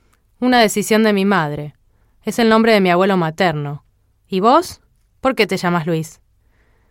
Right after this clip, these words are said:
Luis, el español, se ríe. "Es el nombre favorito de mi madre". "O sea que nuestros nombres son una elección de nuestras madres". "Eso parece, pero los dos nos parecemos a nuestro abuelo paterno.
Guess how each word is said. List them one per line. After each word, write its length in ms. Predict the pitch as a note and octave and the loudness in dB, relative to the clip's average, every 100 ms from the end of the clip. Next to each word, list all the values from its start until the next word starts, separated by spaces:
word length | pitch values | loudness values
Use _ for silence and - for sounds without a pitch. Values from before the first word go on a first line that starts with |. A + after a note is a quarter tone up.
| _ _ | _ _
Luis, 380 | G#3 A#3+ C#4+ - - | -2 0 0 -4 -2
el 120 | G3 | -2
español, 540 | E3+ G3 G#3 A#3 D4+ | -2 0 2 2 0
se 180 | - F#3+ | -4 -2
ríe. 420 | E3 D#3 D3+ D3+ _ _ _ _ - | -2 -4 -4 -8 _ _ _ _ -6
"Es 160 | G#3+ | 0
el 120 | A#3+ G#3+ | 2 4
nombre 220 | A3 G#3+ | 4 2
favorito 460 | G#3 F3 F3 F3+ F#3 | 2 2 0 0 0
de 120 | F3 | 0
mi 120 | D#3+ | 0
madre". 520 | D#3 C#3+ C#3 C#3 C3+ _ _ _ _ _ _ _ _ - | -2 -4 -8 -12 -16 _ _ _ _ _ _ _ _ -6
"O 120 | A3+ | -4
sea 200 | A3 C4+ | 0 0
que 120 | B3+ A#3+ | 2 2
nuestros 300 | A3 A#3+ A#3 | 2 2 4
nombres 300 | C4 C#4 C4+ | 4 2 2
son 140 | A3+ | 2
una 100 | A#3 | 2
elección 380 | G#3+ G3 A3 A#3 | 2 0 0 2
de 80 | G#3+ | 0
nuestras 320 | E3+ F#3 E3 | -2 -4 0
madres". 640 | B3 G3+ E3+ D#3 - - _ _ _ _ _ _ _ _ _ - | 2 2 0 -6 -10 -20 _ _ _ _ _ _ _ _ _ -6
"Eso 240 | A#3+ C#4 | -2 0
parece, 600 | A#3+ A3+ G3+ - E3+ E3 _ _ _ _ _ | 2 2 2 -2 -10 -12 _ _ _ _ _
pero 220 | A#3+ A#3 | -2 2
los 140 | A#3+ A3+ | 2 2
dos 160 | D4 | 0
nos 120 | D4+ | 0
parecemos 520 | - G#3 G3+ A#3+ A#3+ G#3+ | 0 0 0 -2 0 0
a 40 | |
nuestro 280 | G3 - G3+ | -2 -2 -2
abuelo 260 | G#3 A3 | 0 0
paterno. 640 | G#3+ G3 B3+ G3 E3+ D#3 | -2 -2 0 -2 -2 -8